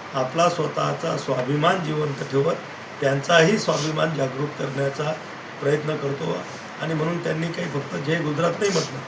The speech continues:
जय हिंद, जय महाराष्ट्र, जय गुजरात. आणि मला वाटतं याच्यामध्ये काही चुकीचं नाही.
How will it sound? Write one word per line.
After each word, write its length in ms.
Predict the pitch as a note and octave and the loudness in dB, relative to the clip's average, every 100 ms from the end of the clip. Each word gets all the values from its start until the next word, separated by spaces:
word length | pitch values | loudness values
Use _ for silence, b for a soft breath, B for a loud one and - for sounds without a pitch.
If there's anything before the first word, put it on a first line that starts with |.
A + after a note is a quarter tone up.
| - - - - - | -12 -12 -12 -12 2
जय 140 | D#3+ | 8
हिंद, 440 | F3 D#3+ F3+ F#3+ D#3 | 10 10 8 4 4
जय 200 | D#3+ E3+ | 4 6
महाराष्ट्र, 600 | D3+ D3 D3+ D3 E3 F3 | 6 4 2 2 2 2
जय 300 | C#3 D3 C#3 | 2 4 4
गुजरात. 920 | - - - - - - - - - | 2 -6 -10 -12 -12 -14 -14 -8 -2
आणि 100 | E3+ | 2
मला 180 | D#3+ | 4
वाटतं 200 | D#3 D3+ | 4 2
याच्यामध्ये 500 | E3 C#3+ E3+ D#3 D3 | 0 0 0 0 -2
काही 200 | D3+ D3 | -2 -2
चुकीचं 480 | D3 C#3+ - D3 E3 | -2 -2 -4 -2 2
नाही. 160 | E3+ | 2